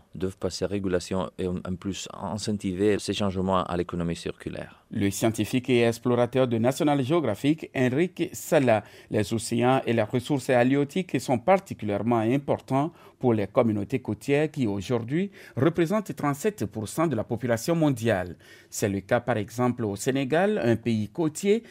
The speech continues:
Speaker 2: qui compte beaucoup sur le secteur, mais confronté à la pollution et à la surpêche. Oumar Gueye est le ministre de la Pêche et de l'Économie maritime du Sénégal.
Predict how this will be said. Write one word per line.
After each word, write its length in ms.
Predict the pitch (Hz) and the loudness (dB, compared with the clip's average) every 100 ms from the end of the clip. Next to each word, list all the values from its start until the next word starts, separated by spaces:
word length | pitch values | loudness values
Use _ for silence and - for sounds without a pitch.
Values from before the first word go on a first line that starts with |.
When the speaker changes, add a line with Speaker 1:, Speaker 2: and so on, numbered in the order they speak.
| - - | -20 -4
Speaker 2:
qui 160 | 156 | -2
compte 360 | 151 170 156 135 | 0 -2 0 0
beaucoup 440 | 107 151 170 208 | 2 2 2 -2
sur 200 | 190 175 | -2 0
le 100 | 127 | 0
secteur, 720 | 110 113 - 127 147 175 190 - - 110 | 0 -2 -2 2 2 2 0 -6 -6 2
mais 340 | 113 151 214 | 4 6 4
confronté 540 | 127 110 - 107 139 | 2 -4 -4 -4 2
à 80 | 127 | 2
la 100 | 104 | 2
pollution 720 | - 139 110 98 - 156 175 - | 0 2 2 0 0 2 2 4
et 160 | 135 | 4
à 60 | 135 | 6
la 140 | 127 | 4
surpêche. 640 | - 131 110 110 98 - - 80 - - - | 0 -2 0 -2 -2 -6 -10 -10 -12 -20 -2
Oumar 400 | 139 147 156 151 | 6 6 8 4
Gueye 500 | 110 127 170 214 214 | 4 2 4 2 -2
est 140 | - 123 | 0 2
le 100 | 110 | 4
ministre 540 | 123 139 165 165 - | 4 4 2 -2 -4
de 100 | 104 | -2
la 140 | 107 101 | -2 -2
Pêche 420 | 139 165 196 - | 2 2 2 -2
et 100 | - | -4
de 140 | 107 104 | 0 2
l'Économie 460 | 151 170 113 110 | 2 4 2 2
maritime 540 | 104 98 98 - 135 147 | 0 -2 -6 -2 0 0
du 120 | 151 | -2
Sénégal. 640 | 156 151 139 113 98 - | 0 2 4 2 0 -4